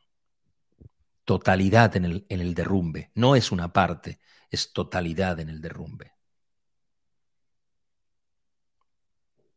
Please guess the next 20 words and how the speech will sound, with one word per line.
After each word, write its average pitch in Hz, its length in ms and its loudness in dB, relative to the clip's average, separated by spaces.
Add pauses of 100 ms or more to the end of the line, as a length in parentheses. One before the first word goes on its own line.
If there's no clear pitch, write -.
(1500)
En 107 120 4
los 107 160 6
días 127 240 6
de 123 100 4
Jesús 127 340 4
había 123 260 8
criados 110 840 4 (440)
que 101 160 2
fueron 113 640 6 (420)
y 104 140 4
llenaron 107 400 10
las 101 140 2
vasijas - 920 -2 (640)
y 92 80 -4
los 92 200 -4
cántaros 95 560 2
para 90 260 4
llenar 95 380 4
las 87 220 2
tinajas. - 640 -4